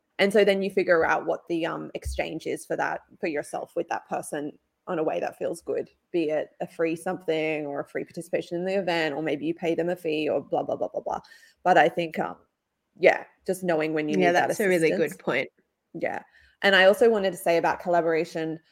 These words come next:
Speaker 1: you learn when you collaborate how you collaborate better. For me, I've learned, me and Aggie,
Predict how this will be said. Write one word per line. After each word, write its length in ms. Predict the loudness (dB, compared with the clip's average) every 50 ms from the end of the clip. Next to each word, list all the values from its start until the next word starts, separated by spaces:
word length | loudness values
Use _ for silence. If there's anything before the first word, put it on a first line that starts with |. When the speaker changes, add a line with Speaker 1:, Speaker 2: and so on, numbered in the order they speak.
| _ _ _ -10
Speaker 1:
you 180 | -6 -4 -4
learn 580 | -2 2 2 4 4 4 4 4 4 2 2 0
when 180 | -2 -2 -2
you 80 | -4 -6
collaborate 800 | -6 -4 -2 0 0 0 0 0 -2 0 2 2 4 4 2 0 -2
how 180 | -4 -6 -4
you 120 | -4 -4 -4
collaborate 500 | -4 -4 -4 -4 -4 -2 -4 -6 -4 -2
better. 320 | -2 -2 0 0 -2 -4 -6 -6
For 80 | -6 -4
me, 240 | -2 -2 0 0 2
I've 200 | 2 0 0 -2
learned, 320 | -4 -4 -2 -4 -4 -6 -4 -2
me 120 | 0 2
and 100 | 2 2
Aggie, 500 | 0 -2 -2 -2 -2 -2 -2 0 0 -2